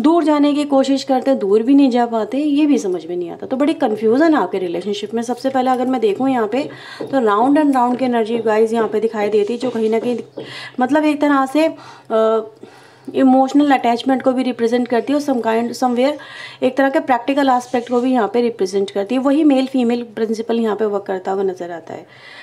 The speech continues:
मैं viewers यहाँ पे देख पा रही हूँ कि आपके person सबसे पहले आपको लेके ऐसा feel करते हैं कि जैसे ये जो relationship है ना, ये एक तरह से destine connection है,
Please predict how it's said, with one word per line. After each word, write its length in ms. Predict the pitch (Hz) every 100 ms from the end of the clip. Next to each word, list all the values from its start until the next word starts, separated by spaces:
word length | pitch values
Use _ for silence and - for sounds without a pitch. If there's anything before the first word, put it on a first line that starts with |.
| - -
मैं 200 | 247 330
viewers 320 | 330 320 330
यहाँ 180 | 302 269
पे 100 | 294
देख 200 | 285 285
पा 120 | 277
रही 120 | 254
हूँ 80 | 294
कि 80 | 302
आपके 220 | 262 277
person 380 | 277 226 247 269
सबसे 280 | 269 247 269
पहले 220 | 269 254
आपको 280 | 240 233 247
लेके 200 | 247 240
ऐसा 260 | 208 247
feel 280 | 240 240 240
करते 260 | 226 214 247
हैं 80 | 262
कि 120 | 285
जैसे 320 | 247 240 277
ये 280 | 277 226 240
जो 120 | 262
relationship 640 | 262 226 226 262 254 262 247
है 80 | 226
ना, 220 | 247 214 - - - - - 247
ये 340 | 269 330 349 - - - - 262
एक 180 | 262 294
तरह 140 | 302
से 120 | 302
destine 540 | 254 233 233 247 240 254
connection 480 | 247 208 202 220
है, 120 | 180